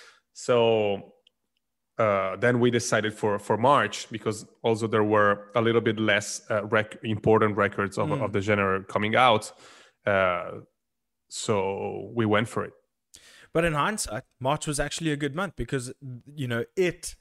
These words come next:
Speaker 2: is, seems to be calming down somewhat, you know,
Speaker 1: Yeah.
Speaker 2: and, and especially in our part of the world. I mean, although we're not really sure how accurate the numbers are, but we will not get to that.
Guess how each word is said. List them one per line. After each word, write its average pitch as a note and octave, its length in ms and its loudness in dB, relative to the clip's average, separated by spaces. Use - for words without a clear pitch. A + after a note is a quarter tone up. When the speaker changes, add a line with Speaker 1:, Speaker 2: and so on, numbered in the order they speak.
Speaker 2:
is, D3 480 -4
seems F#3 640 -4
to A#2 300 -2
be B2+ 100 -6
calming B2+ 380 -4
down B2+ 300 -2
somewhat, A2 480 -6
you A#2 100 -6
know, A2 120 -4
Speaker 1:
Yeah. B2 260 0
Speaker 2:
and, A2+ 120 -6
and A#2 240 -8
especially F3 520 0
in C#3 260 -4
our E3 240 0
part C3 260 -2
of A2 80 -10
the G#2+ 80 -8
world. G#2 460 -8
I A#2+ 80 -10
mean, A#2+ 260 -6
although D3 280 2
we're C#3 140 -2
not C3+ 260 -6
really B2+ 460 -4
sure C#3 440 -2
how A#2 320 -2
accurate B2+ 720 -8
the A#2+ 220 -8
numbers C#3 360 -6
are, D3+ 280 -2
but C3 160 -2
we C3+ 120 -4
will C#3+ 200 -2
not C#3 260 -4
get D#3+ 240 -4
to C#3+ 100 -8
that. A#2+ 240 -4